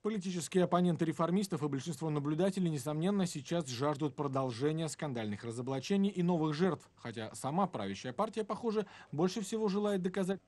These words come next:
что речь шла исключительно лишь о единичном инциденте, и теперь демократии как таковой больше ничего в нашей стране не угрожает. Впрочем, окончательные точки над «и» предстоит расставить,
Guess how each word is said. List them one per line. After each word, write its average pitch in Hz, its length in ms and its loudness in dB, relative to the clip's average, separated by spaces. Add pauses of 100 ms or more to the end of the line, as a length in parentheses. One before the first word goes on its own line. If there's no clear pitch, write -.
(100)
что - 160 0
речь 135 220 2
шла 196 140 2
исключительно 175 520 -2
лишь 160 260 0
о 151 60 0
единичном 151 680 -2
инциденте, 165 580 0
и 208 80 2
теперь 185 300 2
демократии 135 840 -2 (140)
как 127 180 -8
таковой 120 440 0
больше 131 280 -2
ничего 117 280 -4
в 117 80 -8
нашей 107 240 -6
стране 101 320 -2
не 98 100 0
угрожает. 95 540 -4 (480)
Впрочем, 185 340 2
окончательные 135 720 0
точки 151 380 -2
над 131 220 0
«и» 196 120 0
предстоит 165 480 -2
расставить, 147 480 -2